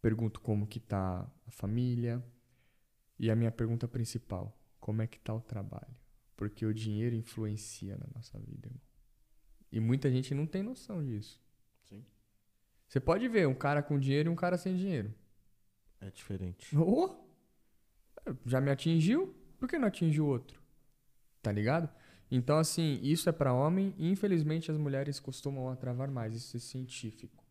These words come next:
Speaker 1: As mulheres costumam a ter mais, hum, assim, costumam a sentir mais dores musculares, até por co-, por questões hormonais, né?
Speaker 2: Era isso que eu ia perguntar, os
Speaker 1: As,
Speaker 2: porquês.
Speaker 1: as questões da,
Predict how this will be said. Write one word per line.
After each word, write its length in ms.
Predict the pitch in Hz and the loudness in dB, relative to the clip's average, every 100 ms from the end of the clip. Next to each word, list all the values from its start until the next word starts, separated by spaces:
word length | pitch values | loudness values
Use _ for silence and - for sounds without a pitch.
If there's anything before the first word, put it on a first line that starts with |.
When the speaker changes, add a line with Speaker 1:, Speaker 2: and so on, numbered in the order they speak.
| _ _ _ _ _ - | _ _ _ _ _ -8
Speaker 1:
As 140 | 107 | -6
mulheres 420 | 113 110 110 120 | -2 0 0 -2
costumam 500 | - 117 - 123 120 | -6 -12 -8 -6 -4
a 60 | 117 | -6
ter 420 | - 113 113 117 | -4 -2 0 0
mais, 1300 | 117 110 110 113 113 113 110 107 - - - - - _ _ _ | -2 -2 -2 -2 -2 -2 -4 -8 -10 -12 -12 -12 -14 _ _ _
hum, 260 | 107 110 107 | -4 -2 -2
assim, 500 | - 110 - 110 90 - _ | -4 -4 -4 -4 -6 -10 _
costumam 500 | - 113 - 131 127 | -10 -4 -2 0 0
a 60 | 123 | -2
sentir 340 | 123 117 127 | -2 -4 -4
mais 320 | 123 120 127 | -4 -2 -2
dores 320 | 123 120 120 117 | -2 -2 0 -2
musculares, 640 | 117 - 113 110 117 113 - | -4 -4 -2 -2 -2 -4 -8
até 220 | 113 123 | -4 -4
por 160 | 123 123 | -4 -6
co-, 180 | 120 | -6
por 240 | 110 - 117 | -6 -6 -4
questões 460 | 117 113 - 120 | -2 -2 -2 0
hormonais, 760 | 120 127 135 127 107 104 104 - | 0 -2 -2 -2 -2 -4 -6 -8
né? 160 | 101 117 - _ | -10 -10 -16 _
Speaker 2:
Era 200 | - 95 | -14 -10
isso 140 | 90 - | -10 -12
que 80 | 90 | -14
eu 40 | |
ia 60 | - | -12
perguntar, 400 | 95 104 98 85 | -8 -8 -8 -10
os 140 | 87 | -8
Speaker 1:
As, 160 | 110 95 | -8 -6
Speaker 2:
porquês. 180 | - | -4
Speaker 1:
as 140 | 101 110 | -4 -2
questões 480 | 117 107 110 110 110 | -2 -2 -2 -2 0
da, 260 | 107 101 | 0 -2